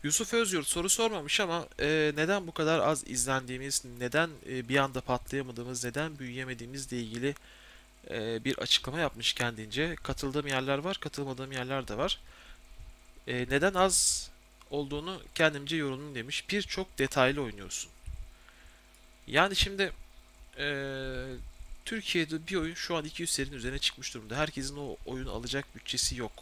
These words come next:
Her oyun çıktığı gibi korsana da düşmüyor. Alıp oynayabilecek vakti yok. Ben de, e, her şeyini görün diye normalde diğer kanallar bir seriyi yirmi bölümde bitirirken ben yirmi bölümde daha yarısına bile gelmemiş oluyorum. Neden?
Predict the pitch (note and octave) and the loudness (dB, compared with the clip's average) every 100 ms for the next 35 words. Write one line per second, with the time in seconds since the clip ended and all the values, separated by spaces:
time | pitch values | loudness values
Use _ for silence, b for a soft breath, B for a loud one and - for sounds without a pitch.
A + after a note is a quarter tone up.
0 | - B B - D3+ C#3+ C#3 - - - | -20 B B 0 2 2 2 0 0 0
1 | C3+ C3+ - A#2+ A2+ B2+ C#3 B2+ G#2 - | -2 -4 -6 -4 -2 -2 -2 -4 -4 -4
2 | - G#2 G#2+ A2+ A2 G#2+ G#2 - A2 G#2+ | -4 -4 -6 -8 -8 -8 -8 -4 -4 -4
3 | - G#2 A#2+ - B B B B - G3 | -6 -8 -8 -10 B B B B 4 4
4 | D#3+ D3 D#3+ - - B2 B2 B2 B2 A#2+ | 4 0 0 -8 -8 -4 -2 -2 -2 -4
5 | B2+ - B B B - G3+ A3+ - E3+ | -4 -8 B B B 6 8 10 6 0
6 | C#3+ F3 E3 A#2 A2 E3 - B B B | -2 -2 -2 -2 0 0 -6 B B B
7 | B2+ E3+ G3+ D#3+ A#2+ A2 F3 E3+ D#3 B2+ | -2 0 4 2 2 4 6 6 4 0
8 | G#2+ G2+ - - D#3+ B2+ A2 C3+ - - | 0 -2 2 4 4 2 -2 -4 -8 -14
9 | A2+ B2+ D#3+ E3+ C3 A2+ G#2 G#2+ - - | -6 -4 -2 -2 -4 -4 -6 -4 -2 -2
10 | - C#3 D3 C#3 D3+ D3 D#3 D3+ B2+ C3 | 0 -2 0 2 2 2 -2 -4 -6 0
11 | C#3+ C3+ A#2+ A#2 - C#3 C3 A#2 A#2+ G#2 | 2 4 4 4 4 2 0 0 0 -2
12 | F2 - F2 D2+ F2+ C#3+ D#3+ | -10 -12 -12 -14 -6 0 0